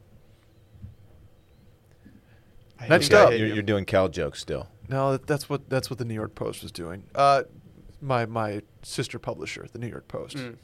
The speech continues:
Speaker 2: who deemed me a Detroit-style pizza influencer.
Speaker 1: That's true.
Speaker 2: Happy Pizza Day, I think, according to somebody on my Twitter.
Speaker 1: It's fu-, every day's
Speaker 2: No, but
Speaker 1: pizza
Speaker 2: I
Speaker 1: day,
Speaker 2: think it's
Speaker 1: dude.
Speaker 2: specifically Detroit-style pizza day. Anyway, in weed news, Dylan, you, you burn, right?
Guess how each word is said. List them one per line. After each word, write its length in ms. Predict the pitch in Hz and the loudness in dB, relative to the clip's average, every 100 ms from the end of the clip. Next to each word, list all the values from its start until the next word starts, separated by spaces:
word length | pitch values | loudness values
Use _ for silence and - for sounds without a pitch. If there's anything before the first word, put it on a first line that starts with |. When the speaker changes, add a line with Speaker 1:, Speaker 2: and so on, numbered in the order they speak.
| - | -12
Speaker 2:
who 140 | 123 | -12
deemed 320 | 110 117 110 | -10 -10 -10
me 140 | 104 110 | -10 -8
a 180 | 110 107 - | -8 -10 -12
Detroit-style 540 | 135 - 120 - 104 | -12 -4 -4 -4 -6
pizza 260 | - 160 - | -4 -8 -8
influencer. 440 | 104 - 85 - | -12 -16 -16 -14
Speaker 1:
That's 140 | - - | -14 -10
true. 280 | - 185 - - | -6 -6 -6 0
Speaker 2:
Happy 220 | 170 196 | 0 0
Pizza 320 | - 202 147 | -6 -6 -6
Day, 300 | 113 95 - _ - | -6 -8 -10 _ -16
I 60 | - | -12
think, 340 | 127 107 - - | -12 -12 -18 -20
according 300 | - 147 120 | -6 -4 -4
to 60 | - | -8
somebody 220 | 131 131 | -6 -4
on 100 | 120 | -4
my 80 | 113 | -6
Twitter. 300 | - 123 - | -6 -6 -2
Speaker 1:
It's 140 | 190 | -2
fu-, 180 | - 226 - | 2 2 4
every 240 | 196 180 | 2 4
day's 140 | 156 139 | 4 4
Speaker 2:
No, 80 | |
but 60 | - 214 208 | 6 4 4
Speaker 1:
pizza 80 | - | 2
Speaker 2:
I 40 | |
Speaker 1:
day, 60 | 117 | 2
Speaker 2:
think 80 | - | 2
it's 60 | 123 | 0
Speaker 1:
dude. 100 | 123 | 2
Speaker 2:
specifically 360 | 190 170 160 | 2 2 0
Detroit-style 600 | 139 120 147 123 - 110 | -2 -2 0 0 -2 -6
pizza 220 | - 113 - | -6 -10 -10
day. 120 | - | -4
Anyway, 400 | 139 135 120 - - - - - - - - _ - - - | -2 0 0 -2 -10 -20 -20 -20 -20 -20 -20 _ -20 -18 -4
in 140 | 139 | 2
weed 260 | 151 196 127 | 4 4 2
news, 300 | 120 110 104 | -2 -2 -2
Dylan, 340 | 117 110 117 131 _ _ - _ _ _ _ _ _ - | -4 -4 -6 -8 _ _ -20 _ _ _ _ _ _ -10
you, 140 | 135 | -8
you 100 | 151 | -6
burn, 280 | 143 107 113 | -2 -2 -2
right? 200 | 110 123 | -6 -8